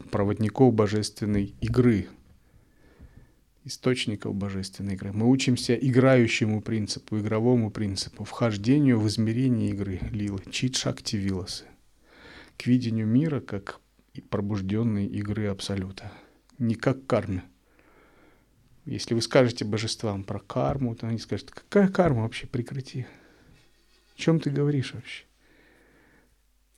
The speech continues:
Ты смертный Сакала, да, для тебя карма, для нас нет кармы. Хочешь, как мы, поднимайся к нам в сознании. Для тебя не будет кармы».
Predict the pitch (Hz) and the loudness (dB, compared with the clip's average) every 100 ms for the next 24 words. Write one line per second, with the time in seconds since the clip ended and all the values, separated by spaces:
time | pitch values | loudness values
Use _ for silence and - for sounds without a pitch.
0 | _ _ 196 202 190 185 175 170 143 143 | _ _ 6 6 6 4 4 4 2 2
1 | 135 147 147 131 123 120 113 117 - 135 | 0 2 2 2 0 -2 -2 -4 -2 -2
2 | 143 143 135 113 - - - 113 127 139 | -2 -2 -4 -6 -10 -14 -6 0 0 0
3 | - 156 - 117 104 - - _ - 143 | -2 -4 -2 -4 -4 -8 -18 _ -4 -4
4 | 139 143 - 131 - 180 196 190 - 135 | -2 -4 -4 -6 0 4 2 0 -6 -2
5 | 143 151 143 143 156 139 - - - - | 0 0 -2 -2 -2 -2 -6 -16 -18 -18
6 | - - - - 120 120 107 101 - - | -20 -20 -8 -4 0 0 -2 -4 -8 -20
7 | - - - _ - 113 117 131 147 139 | -20 -20 -20 _ -6 -4 0 6 8 10
8 | 135 143 127 - 113 98 | 8 6 4 4 4 4